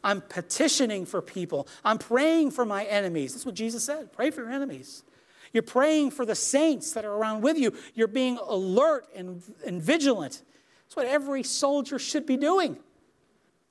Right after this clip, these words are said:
Looking for signs of the enemy to fight against.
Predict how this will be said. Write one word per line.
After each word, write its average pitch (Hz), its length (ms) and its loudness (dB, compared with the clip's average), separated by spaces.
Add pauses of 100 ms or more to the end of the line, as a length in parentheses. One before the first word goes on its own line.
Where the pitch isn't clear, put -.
(100)
Looking 277 480 2
for 240 140 -6
signs 311 680 2
of 180 120 -2
the 202 120 2
enemy 254 460 2
to 170 100 -10
fight 208 360 2
against. 165 680 -6